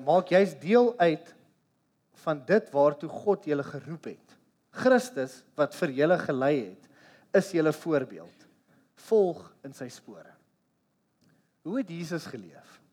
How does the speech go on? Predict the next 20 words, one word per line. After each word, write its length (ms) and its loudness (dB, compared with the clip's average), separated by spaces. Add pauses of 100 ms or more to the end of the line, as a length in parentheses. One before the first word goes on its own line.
(1200)
Jesus 680 -2 (380)
was 160 -10
'n 160 -4
tydelike 580 0 (360)
inwoner. 520 -20 (1300)
Hy 100 -16
was 140 -6
nie 120 -2
'n 100 0
toerist 420 -2
nie, 120 -10
hy 80 -2
het 80 -10
homself 340 2
ten 140 -10
volle 300 -2
gegee 400 -4
vir 140 -8
daai 180 0
mense, 500 -10